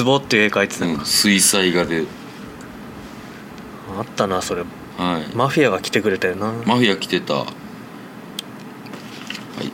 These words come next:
Speaker 2: そして十月。
Speaker 1: 十月は富山へ。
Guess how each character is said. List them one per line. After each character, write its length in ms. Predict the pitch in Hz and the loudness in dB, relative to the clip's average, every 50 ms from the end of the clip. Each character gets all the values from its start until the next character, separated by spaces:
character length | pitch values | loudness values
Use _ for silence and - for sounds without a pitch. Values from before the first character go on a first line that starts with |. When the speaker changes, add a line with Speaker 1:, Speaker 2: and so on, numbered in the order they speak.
| - | -8
Speaker 2:
そ 140 | - - - | -10 -6 -4
し 240 | - - - - - | -2 -2 -2 -2 -4
て 60 | - - - | -4 -8 -6
十 320 | - - - 92 101 101 98 | -4 -2 0 2 2 2 2
月。 400 | 92 90 - - - - - - - - - - - - - - - - - - - - - - - - - - - - - - - - - - - - | 2 2 0 -2 -4 -6 -6 -8 -10 -14 -16 -16 -16 -14 -14 -14 -14 -14 -14 -14 -16 -16 -16 -16 -16 -16 -16 -16 -16 -16 -16 -16 -14 -14 -12 -10 -8 -6
Speaker 1:
十 240 | 113 110 110 113 117 | -2 -2 0 2 2
月 260 | 120 120 123 - - | 2 2 2 2 2
は 80 | 123 - | 0 2
富 220 | - - 156 160 | 2 4 6 6
山 340 | 151 139 123 113 101 95 92 | 6 6 6 4 2 2 2
へ。 80 | 92 90 | 0 -2